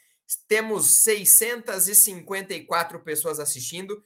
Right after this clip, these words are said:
e apenas quatrocentos likes. Lembrando que o Amit, em breve, no dia doze de janeiro, terá uma super notícia pra vocês.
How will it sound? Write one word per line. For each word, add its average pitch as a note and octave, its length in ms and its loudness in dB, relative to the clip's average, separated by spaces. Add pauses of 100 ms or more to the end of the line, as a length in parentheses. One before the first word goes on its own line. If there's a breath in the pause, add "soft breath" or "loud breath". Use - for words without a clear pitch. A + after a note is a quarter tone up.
(160 soft breath)
e A#3+ 80 -10
apenas F#3 460 -4
quatrocentos F#3 600 -10
likes. D3+ 500 -4 (160 soft breath)
Lembrando D#3 540 -2
que G3 120 -10
o G#3 80 -2
Amit, F#3+ 640 -6 (300)
em A3+ 200 -2
breve, E3 540 -4 (120)
no D#3+ 100 -12
dia F#3 200 -2
doze A3 500 2
de F#3+ 120 -12
janeiro, D#3+ 540 -6 (320)
terá D#3 420 0 (140)
uma F3+ 200 -4
super G#3+ 580 2
notícia E3 300 -8
pra D3+ 140 -8
vocês. C#3 540 -2